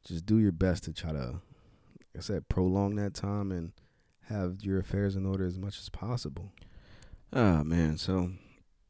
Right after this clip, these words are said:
listen, man, before I get out of here, I'ma just cover some sports news real quick,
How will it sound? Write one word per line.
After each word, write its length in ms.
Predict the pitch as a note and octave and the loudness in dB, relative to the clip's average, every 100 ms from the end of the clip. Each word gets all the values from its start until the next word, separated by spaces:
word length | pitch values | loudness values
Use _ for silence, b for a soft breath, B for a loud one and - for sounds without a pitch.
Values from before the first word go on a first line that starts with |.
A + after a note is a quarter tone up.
| _ _ _ _ _ - - | _ _ _ _ _ -20 -8
listen, 280 | G#2+ F#2 F2+ | -4 -2 -2
man, 200 | F2+ F2 | -2 -2
before 240 | F2 - | -2 0
I 100 | G#2 | 0
get 140 | F#2+ F#2 | 0 0
out 140 | F2+ | 2
of 60 | F#2 | 2
here, 320 | F#2+ F2 E2 - | 2 2 0 -4
I'ma 180 | G2 G2+ | -2 0
just 220 | F#2 E2 | 0 -2
cover 320 | - F2+ F2 | 0 2 2
some 260 | F2 E2+ D2+ | 0 -2 -6
sports 520 | - - G2 F2+ - | -10 -2 0 0 -2
news 420 | G2 F#2+ F#2+ F#2 | 0 4 4 4
real 260 | F#2+ F#2+ F2 | 2 2 0
quick, 260 | - C#3+ | -4 -4